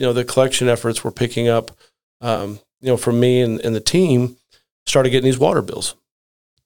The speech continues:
Thousand, eleven hundred, twelve hundred, I think even up to fourteen hundred dollars, uh, for water bills. Went through this whole, um, back and forth with the water company, um, and with contractors, because the water company said, Well, you had to,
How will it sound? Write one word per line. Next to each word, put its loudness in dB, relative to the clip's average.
Thousand, 2
eleven 2
hundred, 0
twelve 4
hundred, 0
I 0
think -2
even 2
up 2
to -6
fourteen 0
hundred -4
dollars, 0
uh, 0
for -6
water 6
bills. 0
Went 0
through 6
this 2
whole, 4
um, -2
back 4
and 0
forth 2
with -4
the -2
water 4
company, -2
um, -2
and -4
with -4
contractors, 2
because -6
the -4
water 4
company -2
said, 0
Well, 0
you 0
had 0
to, -2